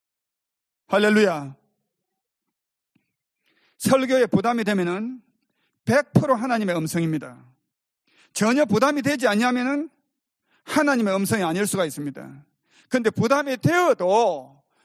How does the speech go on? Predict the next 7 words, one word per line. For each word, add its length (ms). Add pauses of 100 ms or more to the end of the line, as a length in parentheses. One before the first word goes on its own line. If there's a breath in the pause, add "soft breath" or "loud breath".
부담이 380
된다 400
말해서는 720
안 180
되고 480 (480)
순종하게 800
되어지면은 800